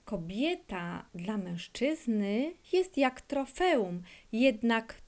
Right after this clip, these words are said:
to nie jest własność, lecz wolna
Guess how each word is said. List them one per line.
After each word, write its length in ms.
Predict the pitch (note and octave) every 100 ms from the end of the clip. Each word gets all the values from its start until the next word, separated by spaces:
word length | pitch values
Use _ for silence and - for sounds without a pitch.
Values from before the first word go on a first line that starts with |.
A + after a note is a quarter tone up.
| _
to 420 | G#3 F#3 F#3 F#3 _ -
nie 680 | G#3 A3 A#3+ D#4+ E4+ C#4+ - -
jest 480 | F3+ F#3 F3+ - - _
własność, 1040 | F3+ F#3+ F3 F3 - - F#3+ D#4 - - - -
lecz 680 | G3+ F#3 F3 - - - _ F#3+
wolna 760 | E3+ G#3+ A#3+ B3 A#3 G#3+